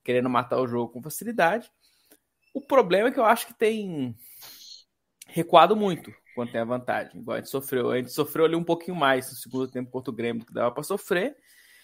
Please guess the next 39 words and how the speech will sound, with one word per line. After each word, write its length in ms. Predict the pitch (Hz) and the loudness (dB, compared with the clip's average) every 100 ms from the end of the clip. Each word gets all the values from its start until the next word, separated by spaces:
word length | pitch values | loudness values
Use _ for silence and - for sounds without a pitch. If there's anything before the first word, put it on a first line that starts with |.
| _ - - | _ -16 -6
E 80 | 359 | 0
contra 240 | 175 170 | 0 0
o 20 | |
Sport 420 | 180 - 147 147 - | -2 2 4 4 0
também, 760 | 180 147 151 202 220 202 143 | -2 -2 -2 -4 -6 -8 -6
a 60 | 120 | -4
gente 140 | 131 - | -4 -4
sofreu 320 | 139 135 160 | -4 -2 2
bem 240 | 127 226 | 4 4
mais 380 | 226 165 208 143 | 4 2 2 0
do 100 | 131 | -2
que 80 | 131 | -2
era 100 | 135 | -2
pra 100 | 147 | -4
ter 80 | 160 | -6
sofrido, 500 | 240 - 214 135 107 | -6 -4 -6 -6 -8
né? 100 | 107 | -8
Num 140 | 110 | -4
jogo 200 | 120 120 | -2 -2
que 60 | 131 | -4
a 40 | |
gente 120 | 117 | -4
tem 100 | 131 | -4
um 60 | 127 | 0
jogador 400 | 123 117 117 135 | 2 2 4 2
a 60 | |
mais 480 | 165 143 180 170 135 | 2 2 2 2 0
e 60 | 120 | -6
tudo, 360 | - 143 202 139 | -8 -6 -6 -8
você 160 | - | -12
consegue 400 | 123 123 131 135 | -8 -4 -2 0
ali, 320 | 143 147 175 - _ _ _ - | 0 -2 -4 -10 _ _ _ -4
é, 540 | 117 117 117 110 104 101 101 _ _ | 0 2 0 -2 -6 -12 -16 _ _
daria 320 | 147 139 170 | 6 6 6
pra 140 | 220 220 | 2 2
fazer 240 | 220 196 | 2 4
algo 180 | 196 196 | 2 0
melhor, 480 | 220 196 127 107 | 0 4 6 4
né? 140 | 101 | -2